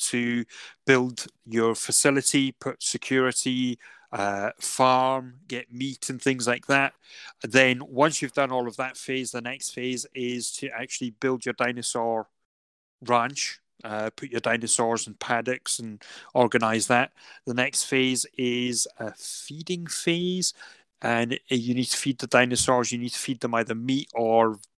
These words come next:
uh, vegetables, uh,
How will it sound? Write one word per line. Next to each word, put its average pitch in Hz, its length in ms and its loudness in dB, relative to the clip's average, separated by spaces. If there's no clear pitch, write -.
uh, 110 260 -4
vegetables, 127 840 0
uh, 120 140 -8